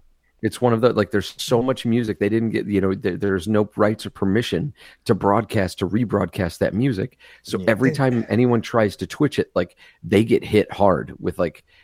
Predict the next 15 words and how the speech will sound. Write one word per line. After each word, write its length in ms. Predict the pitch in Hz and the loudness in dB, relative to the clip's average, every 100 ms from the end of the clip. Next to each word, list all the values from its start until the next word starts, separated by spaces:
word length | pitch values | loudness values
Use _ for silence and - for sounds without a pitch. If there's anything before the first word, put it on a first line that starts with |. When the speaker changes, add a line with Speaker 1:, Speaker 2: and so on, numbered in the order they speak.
| _ 104 | _ -4
Speaker 1:
not, 260 | 143 147 | -4 -2
not 220 | 123 160 | -2 -4
just 200 | 143 - | -4 -6
a 40 | 98 | -6
cease 260 | - 131 | -4 -4
and 80 | 104 | -4
desist, 380 | 87 - 135 - | -6 -6 -6 -6
but, 80 | 87 | -6
like, 180 | 82 - | -8 -8
Twitch 340 | - 131 - | -4 -4 -2
won't 260 | 95 101 - | 0 0 -2
let 320 | 90 95 - | -2 -2 0
you 140 | 92 | -4
go 160 | 87 85 | -2 -4
forward. 420 | - 113 98 85 | 0 -2 0 -6